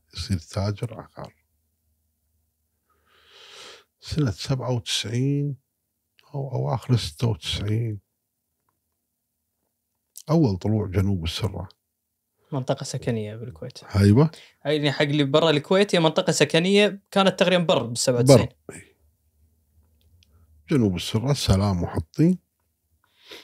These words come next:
Speaker 1: واخذ لي عشرين قسيمة بلوك بالسلام. من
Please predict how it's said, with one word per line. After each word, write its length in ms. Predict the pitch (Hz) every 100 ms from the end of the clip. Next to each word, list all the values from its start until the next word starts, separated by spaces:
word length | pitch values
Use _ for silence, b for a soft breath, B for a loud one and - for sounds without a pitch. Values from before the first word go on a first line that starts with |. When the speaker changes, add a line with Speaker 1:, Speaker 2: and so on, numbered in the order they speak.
| B _ 180
Speaker 1:
واخذ 360 | 151 - 135
لي 300 | 113 117 123 - _ _ _ _ _ _ _ _ _ _ -
عشرين 380 | 95 123 127 107
قسيمة 520 | 104 - 127 107 87
بلوك 340 | 80 90 - _ - - _ -
بالسلام. 520 | - - 104 85 120 _ _ _ _ _ _ _ _ _ _ _ _ _ _ _ _ _ _ _ _ b b b b -
من 400 | 104 101 90 85